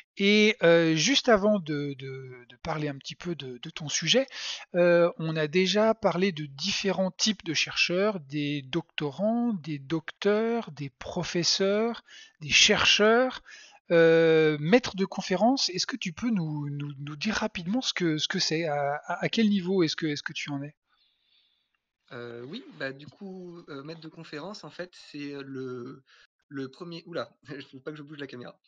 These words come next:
Speaker 1: Oui.
Speaker 2: Euh, c'est le, c'est le premier grade de, d'enseignant-chercheur, euh, donc en fait en dessous de, de professeur. Euh, et donc du coup, je fais la moitié du temps de la recherche, euh, dans un laboratoire, qui est l'Institut Lumière Matière,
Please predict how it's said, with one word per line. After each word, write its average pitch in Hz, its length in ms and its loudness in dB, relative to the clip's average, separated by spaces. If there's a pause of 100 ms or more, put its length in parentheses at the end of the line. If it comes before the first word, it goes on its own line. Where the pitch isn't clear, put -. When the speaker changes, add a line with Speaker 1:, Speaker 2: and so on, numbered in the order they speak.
(140)
Speaker 1:
Oui. 226 220 4
Speaker 2:
Euh, 120 280 -10 (120)
c'est 139 80 -18
le, 160 100 -20 (120)
c'est - 180 -16
le 139 80 -18
premier 190 360 -10
grade 165 380 -10
de, 127 800 -10
d'enseignant-chercheur, 151 920 -16 (460)
euh, 123 380 -10
donc 131 240 -12
en 120 40 -12
fait - 280 -12
en 151 120 -12
dessous 180 400 -14
de, 120 460 -12
de 131 60 -14
professeur. 156 680 -14 (640)
Euh, 123 200 -12
et 139 120 -14
donc 135 180 -12
du 131 120 -18
coup, 185 340 -14
je 120 680 -10
fais 151 400 -10
la 139 120 -8
moitié 143 240 -14
du 156 140 -20
temps 160 200 -12
de 151 60 -16
la 127 100 -6
recherche, 135 520 -14
euh, 123 120 -12
dans 127 200 -14
un 123 60 -12
laboratoire, 123 600 -10 (420)
qui 123 300 -10
est 120 160 -10
l'Institut 127 440 -18
Lumière 135 300 -16
Matière, 135 460 -12